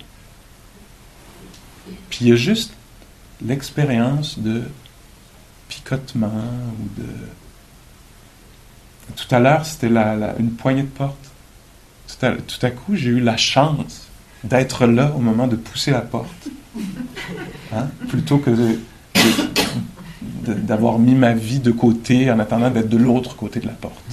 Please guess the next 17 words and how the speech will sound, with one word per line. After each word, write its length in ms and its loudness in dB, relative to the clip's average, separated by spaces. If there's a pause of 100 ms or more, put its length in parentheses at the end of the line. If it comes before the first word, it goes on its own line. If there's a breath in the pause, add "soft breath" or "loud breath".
(160)
Parce 140 -10
que 80 -6
c'est 160 0
là 200 4 (420)
que 80 -8
ça 140 0
a 20 -2
de 80 -2
la 80 2
valeur. 360 -2 (120)
Imaginez 300 0
en 60 2
plus, 160 -4
j'allais 180 -2
aux 40 0
toilettes. 540 -6 (3000 loud breath)
Et 80 0